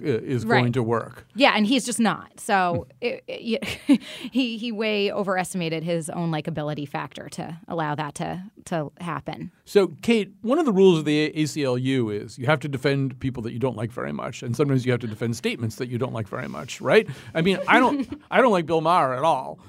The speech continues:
Speaker 1: Uh, and I'm, you know, I think Kathy Griffin's kind of an idiot. Um, and so were I going to, you know, have to die on the cross for two people's right to say what they wanna say? Those aren't the two that I'd pick, you know? And I,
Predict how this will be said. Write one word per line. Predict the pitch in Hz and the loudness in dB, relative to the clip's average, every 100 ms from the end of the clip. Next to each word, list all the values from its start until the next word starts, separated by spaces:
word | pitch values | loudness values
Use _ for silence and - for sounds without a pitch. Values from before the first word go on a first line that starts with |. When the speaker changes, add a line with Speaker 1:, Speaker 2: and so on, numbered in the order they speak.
| - | -12
Speaker 1:
Uh, | - 151 147 | -4 -2 -2
and | 180 185 | -4 -4
I'm, | 190 226 - | -2 -4 -6
you | 226 | -2
know, | 208 | 0
I | 185 | 0
think | 185 165 | 0 0
Kathy | 147 131 | 0 0
Griffin's | 117 110 98 | -6 -6 -8
kind | 110 | -6
of | 110 | -6
an | |
idiot. | 65 73 - - - - | -10 -12 -16 -16 -16 -4
Um, | 180 175 165 160 151 147 | 4 8 8 8 4 -2
and | 143 | 4
so | 220 196 | 8 8
were | 175 160 180 | 6 6 8
I | 170 | 6
going | 165 196 190 | 4 4 2
to, | 190 156 139 147 | 2 -2 -2 -6
you | 147 | -2
know, | 139 131 | 0 0
have | - 143 143 | -2 -4 -4
to | 156 | -6
die | 127 135 131 | 0 2 2
on | 120 | -2
the | |
cross | 117 - 175 160 131 | -4 0 2 2 -2
for | - 135 127 127 147 | -4 -2 -2 -4 -12
two | 123 143 | -8 -8
people's | 123 135 135 135 123 | -6 -6 -8 -10 -10
right | 165 123 127 | -8 -8 -8
to | 131 | -8
say | 123 143 | -8 -4
what | 127 123 | -4 -2
they | 123 | -4
wanna | 120 113 | -4 -4
say? | - 160 127 - - - | 0 2 2 -2 -20 -20
Those | - 226 277 | -2 0 2
aren't | 262 247 | 2 2
the | 202 | 0
two | - 208 226 | 0 2 2
that | 165 | 2
I'd | 151 131 - | 0 -2 -2
pick, | 202 101 - - _ - - - - | -2 -2 -6 -20 _ -20 -20 -16 -2
you | 160 | 2
know? | 160 160 - | 4 2 0
And | 170 - 190 | -6 -6 0
I, | 220 | 0